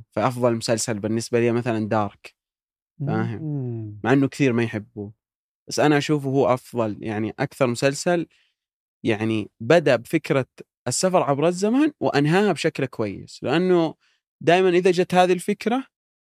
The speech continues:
Speaker 1: إنه والله يا أخي سافر عبر الزمن غير أحداث كثير مدري إيش يتورط ما يعرف ينهي، فاهم؟ أنه ال-، إذا سافرت عبر الزمن لازم ما تغير ال-،
Speaker 2: مم.
Speaker 1: الأحداث ومدري إيش، فأغلب الأفلام وذا ما ي-، يضبطون النهاية، فاهم؟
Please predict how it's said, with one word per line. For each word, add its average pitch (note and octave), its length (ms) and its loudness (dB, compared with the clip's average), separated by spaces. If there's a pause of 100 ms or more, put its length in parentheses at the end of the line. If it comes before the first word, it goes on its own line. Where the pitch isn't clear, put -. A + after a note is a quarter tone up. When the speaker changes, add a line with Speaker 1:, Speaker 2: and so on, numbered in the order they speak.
(320)
Speaker 1:
إنه D3 460 2 (280)
والله F#3+ 300 6
يا G3 60 4
أخي F#3+ 100 -6
سافر F#3 340 0
عبر E3 220 0
الزمن G3 380 0
غير F#3+ 280 4
أحداث F#3 300 0
كثير G3 300 0
مدري F#3 220 4
إيش F#3 120 0
يتورط G3 500 2
ما E3 100 4
يعرف B2 320 0
ينهي، G#2+ 320 -4
فاهم؟ A#2+ 380 -4 (480)
أنه G3 340 2
ال-، D#3 260 -4 (480)
إذا F3 140 0
سافرت E3+ 480 0
عبر C3 240 -4
الزمن D#3+ 480 -4 (240)
لازم E3 260 2
ما D#3 80 4
تغير A2 540 -2
ال-، A2 200 -10 (500)
Speaker 2:
مم. B2+ 220 -4
Speaker 1:
الأحداث B2+ 680 -2
ومدري A#2+ 420 -2
إيش، B2 120 -6
فأغلب C3 680 0
الأفلام F3 600 0
وذا C3+ 360 0
ما C#3+ 140 0
ي-، G#2 420 -4
يضبطون A2 540 -6
النهاية، G#2 520 -8
فاهم؟ G#2+ 360 -8